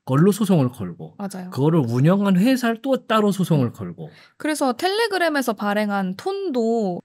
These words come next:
Speaker 2: 에스이씨가 소송 걸어, 그러니까 뭐라 해가지고 프로젝트 결국 그만하게 되고 이렇게 된 사례들도 있잖아요.
Speaker 1: 네, 그러니까 이제 증권의 카테고리에 들어가지 않으려고 정말 무던히 그걸 신경 쓰고, 그러니까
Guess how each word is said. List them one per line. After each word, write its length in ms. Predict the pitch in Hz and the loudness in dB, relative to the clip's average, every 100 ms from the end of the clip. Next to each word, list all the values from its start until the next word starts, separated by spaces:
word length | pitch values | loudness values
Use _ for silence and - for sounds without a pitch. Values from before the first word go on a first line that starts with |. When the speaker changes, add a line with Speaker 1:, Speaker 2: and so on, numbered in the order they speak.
| - | -6
Speaker 2:
에스이씨가 1040 | 220 - 269 247 - 214 185 180 180 165 | -6 0 -2 -2 -6 -2 0 0 -2 -6
소송 300 | 185 277 302 | -8 -6 -4
걸어, 220 | 226 196 - _ - | -2 -4 -6 _ -8
그러니까 220 | 196 175 | -6 0
뭐라 200 | 190 202 | 2 4
해가지고 960 | 226 277 302 - 208 - 175 185 185 - - _ | 2 2 0 -2 -10 -6 -6 -4 -6 -8 -16 _
프로젝트 520 | - 349 302 233 220 | -6 -2 -2 -4 -4
결국 380 | 202 185 180 175 | 0 0 -2 -6
그만하게 520 | - 196 196 214 208 | -4 0 0 -2 -4
되고 360 | 185 175 170 170 | -8 -8 -6 -6
이렇게 440 | 175 - 190 180 | -6 -10 -12 -12
된 240 | - 180 170 | -8 -6 -4
사례들도 420 | 247 262 214 185 | -2 -2 -2 -6
있잖아요. 340 | 147 - - | -10 -12 -10
Speaker 1:
네, 140 | 92 78 | -8 -8
그러니까 300 | - 135 131 | -4 -4 -2
이제 120 | 120 | -4
증권의 1080 | 113 139 160 175 156 147 143 135 120 117 123 | 0 -2 2 4 4 4 2 2 0 -2 -4
카테고리에 640 | - 214 247 196 160 139 | -4 -2 0 0 0 0
들어가지 520 | 131 135 156 151 135 | 0 0 2 2 2
않으려고 840 | 120 104 131 127 110 120 139 85 - _ _ _ _ | -2 0 0 0 -2 -2 -2 -4 -10 _ _ _ _
정말 460 | - 160 175 185 147 | -4 2 4 4 2
무던히 460 | 113 135 175 165 | 2 2 4 4
그걸 340 | 143 - 131 143 | 0 0 2 2
신경 340 | - 214 202 | 2 2 2
쓰고, 440 | 175 117 170 82 - - _ _ | 0 -4 -10 -12 -14 -20 _ _
그러니까 380 | 123 110 101 | -6 -4 -4